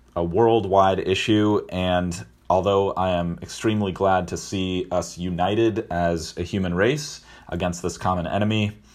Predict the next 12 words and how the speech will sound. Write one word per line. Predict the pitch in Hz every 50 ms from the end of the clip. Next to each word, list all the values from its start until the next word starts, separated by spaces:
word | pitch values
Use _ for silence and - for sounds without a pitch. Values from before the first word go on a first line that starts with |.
| - - - - - - _ _ -
it | - 95 92
is | 92 85 -
still | - - 101 92 92 90 87 85 85 95 - -
a | 85 85
difficult | 76 101 101 107 - 101 95 92
time, | - - 165 165 120 104 101 101 101 101
hence | 95 - - 127 127 139 147 147 - -
the | 107 107
topic | - - 117 107 104 104 104 92 87 - - - - _ _
of | 92 90 87
this | 87 85 85 -
episode, | 101 92 85 90 - - 87 87 85 85 85 101